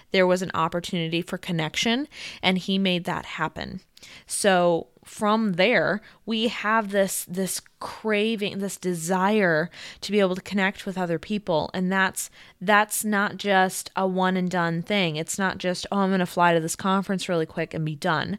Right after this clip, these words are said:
or, "Oh, I'm gonna go do this really quick and be done." You have to be able to say, and, and again, like, it, it all comes down to your s-, decisions and everything, but this was something that I had to actually deal with because I had four options. <laughs>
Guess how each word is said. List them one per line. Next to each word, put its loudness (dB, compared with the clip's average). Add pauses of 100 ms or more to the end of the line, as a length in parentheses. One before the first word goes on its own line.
(420)
or, 4
"Oh, 4
I'm 2
gonna -4
go -2
do -2
this -2
really 2
quick -8
and -4
be -4
done." 0 (100)
You 0
have 0
to -8
be -4
able -2
to -8
say, -2
and, -2 (220)
and -2 (160)
again, 2
like, 0
it, 4
it 2
all 6
comes -4
down 0
to -8
your -2
s-, -6 (200)
decisions -4
and -4
everything, -2
but 0 (800)
this -2
was -2
something -2
that -2
I 2
had 0
to -4
actually -4
deal 0
with 0
because -8
I -2
had 0
four 2
options. 2 (260)
<laughs> 10